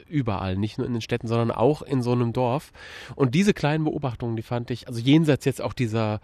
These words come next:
Gefühlsbeobachtung bei den Hauptfiguren, fand ich, fand ich total stark, einfach was und wie das hier erzählt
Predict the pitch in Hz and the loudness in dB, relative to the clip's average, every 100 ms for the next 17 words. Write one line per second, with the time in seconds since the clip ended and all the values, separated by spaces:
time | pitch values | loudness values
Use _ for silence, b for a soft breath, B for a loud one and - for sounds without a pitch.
0 | b - 120 - 151 - - - 127 - | b -6 -2 2 2 0 -4 -4 -6 -8
1 | - 117 113 110 117 117 110 185 - 120 | -8 -6 -4 -2 -2 -2 -2 -4 -6 -8
2 | 113 113 113 B B B B - 135 143 | -4 -4 -4 B B B B -2 -2 -2
3 | - - 127 131 - - 120 127 - 120 | -6 -6 -6 -6 -8 -8 -6 -6 -4 -4
4 | 127 113 - 110 - 110 - b b b | -4 -6 -10 -12 -10 -12 -14 b b b
5 | _ - - - 107 110 127 - - 117 | _ -20 -20 -16 -4 0 0 0 -4 -4
6 | 107 113 117 110 - 110 110 110 110 b | -4 -4 -4 -6 -8 -4 -4 -4 -6 b
7 | b _ 104 - 110 131 | b _ -12 -8 -8 -8